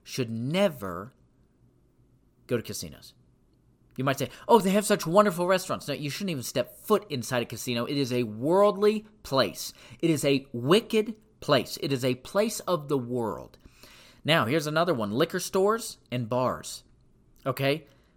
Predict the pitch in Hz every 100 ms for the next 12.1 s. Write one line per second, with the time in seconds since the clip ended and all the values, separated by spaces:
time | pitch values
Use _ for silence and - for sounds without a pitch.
0 | _ 165 208 208 208 240 226 220 277 269
1 | 131 98 151 151 196 214 233 233 170 202
2 | 254 269 135 - - - - - - 185
3 | 226 226 - 214 277 269 226 269 269 254
4 | - 294 294 214 196 214 - - - 285
5 | 311 262 262 294 269 370 403 - 131 -
6 | _ _ _ _ - 190 226 285 - -
7 | _ _ - 302 359 403 370 320 294 254
8 | 254 233 190 262 220 - - _ _ _
9 | _ _ _ _ _ - 185 240 220 214
10 | 254 190 - _ _ _ _ _ - 208
11 | 220 240 208 151 254 254 - - 170 202